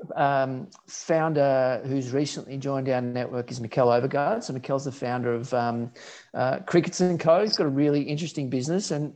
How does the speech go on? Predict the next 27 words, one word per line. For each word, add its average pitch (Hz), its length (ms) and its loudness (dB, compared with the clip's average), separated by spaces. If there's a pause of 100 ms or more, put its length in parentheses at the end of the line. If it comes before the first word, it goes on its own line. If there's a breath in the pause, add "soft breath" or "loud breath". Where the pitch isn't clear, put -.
Mikkel, 151 260 -4
it'd 151 140 4
be 147 80 2
great 139 300 2
if 151 160 -4
you 143 80 -4
could - 200 -12
talk 147 140 -10
a 139 40 0
little 147 200 2
bit 151 140 2
about, 131 420 2 (360 loud breath)
um, 127 500 -6 (100)
what 160 260 0
you 131 80 2
do 156 300 4
and 156 240 0
what 135 240 -4
you're 135 300 0
growing 151 640 0
at - 180 -10 (180)
Bennsville. 170 800 2 (140)
Um, 135 520 -2 (480 loud breath)
uh, 135 680 2
and 147 160 0
perhaps 180 260 0
also 165 200 0